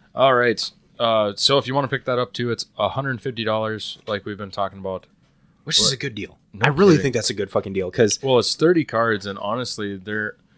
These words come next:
Speaker 2: Necroprones and Chrome Mox are half the value of
Speaker 1: Yeah.
Speaker 2: the thing.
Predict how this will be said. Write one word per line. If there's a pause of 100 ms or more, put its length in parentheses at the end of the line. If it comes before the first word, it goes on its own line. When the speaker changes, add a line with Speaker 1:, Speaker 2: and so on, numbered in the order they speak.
(200)
Speaker 2:
Necroprones
and
Chrome
Mox
are
half
the
value
of
Speaker 1:
Yeah.
Speaker 2:
the
thing.